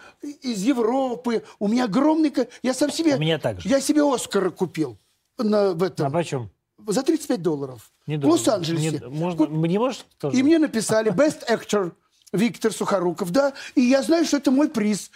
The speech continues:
Speaker 1: Я его сам себе сделал. Ну что, и я, глядя на эти призы, ну где талант? Во всем талант. И это талант, и это... Только это не таланты. Это, э, э, знаки та-, не таланта, а признания. Напри-, у меня есть роль, за которую я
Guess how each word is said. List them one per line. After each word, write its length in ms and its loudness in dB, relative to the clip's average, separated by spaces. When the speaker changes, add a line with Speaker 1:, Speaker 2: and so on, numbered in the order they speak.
Speaker 1:
Я 100 2
его 140 2
сам 180 -2
себе 220 -6
сделал. 420 -2
Ну 120 0
что, 220 -8
и 60 0
я, 140 0
глядя 380 -2
на 60 -4
эти 200 -8
призы, 500 -2
ну 160 2
где 240 0
талант? 480 -4
Во 120 2
всем 320 0
талант. 420 -2
И 180 0
это 240 -4
талант, 500 -2
и 100 0
это... 300 0
Только 280 -6
это 160 -6
не 80 -4
таланты. 600 -6
Это, 260 -8
э, 220 -6
э, 80 -4
знаки 600 -4
та-, 160 -4
не 100 -4
таланта, 560 -4
а 120 -6
признания. 920 -4
Напри-, 340 -8
у 80 0
меня 220 4
есть 220 -2
роль, 240 2
за 120 0
которую 360 2
я 180 0